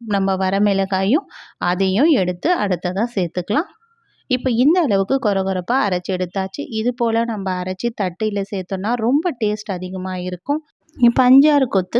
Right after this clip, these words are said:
கருவேப்பிலையை நம்ம இது போல கட் பண்ணி சேர்த்துக்கலாம். மிக்ஸி ஜார்ல கூட போட்டு ஒரு அடி அரைச்சிட்டு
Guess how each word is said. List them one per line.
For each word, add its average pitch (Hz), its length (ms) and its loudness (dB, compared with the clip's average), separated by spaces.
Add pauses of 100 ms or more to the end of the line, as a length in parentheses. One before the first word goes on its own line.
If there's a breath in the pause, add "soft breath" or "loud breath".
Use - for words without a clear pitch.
கருவேப்பிலையை 208 600 2 (100)
நம்ம 208 300 0
இது 190 140 -4 (100)
போல 233 260 0
கட் 220 220 -4
பண்ணி 214 320 0
சேர்த்துக்கலாம். 208 440 -2 (120)
மிக்ஸி 220 280 -4
ஜார்ல 202 320 0
கூட 233 140 0 (100)
போட்டு 208 240 0 (100)
ஒரு 202 200 0
அடி 185 300 -2
அரைச்சிட்டு 196 420 -2